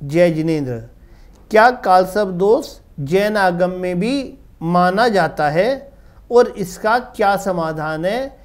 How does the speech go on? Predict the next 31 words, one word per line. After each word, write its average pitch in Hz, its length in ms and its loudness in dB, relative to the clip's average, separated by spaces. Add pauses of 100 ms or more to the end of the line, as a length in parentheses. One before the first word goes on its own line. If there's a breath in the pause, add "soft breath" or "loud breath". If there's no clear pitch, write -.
(260 soft breath)
क्या 208 180 2
यह 208 280 0
उपाय 190 440 2
करके 185 400 -2
कुंडली 175 460 -4
से 220 220 -4
समाप्त 208 880 -4 (460 soft breath)
हो 226 160 8
सकता 175 440 -4
है?" 139 480 -6 (260)
देखिए 202 680 4
गुणमाला 180 600 4
जी, 240 460 -4 (540 soft breath)
मैं 185 100 4
आपको 196 300 0
बता 165 320 2
दूं 214 260 -2 (680 soft breath)
कि 262 380 8 (560)
कालसर्प 196 500 2
दोष 208 380 0 (520)
एक 214 280 -8
ऐसा 185 360 4
दोष 185 340 0
है, 214 400 0 (320 soft breath)
ये 220 240 4
कुंडली 180 500 0
में 196 500 -2
जन्म 190 340 -2
से 220 200 0
आता 156 320 0
है 214 480 -4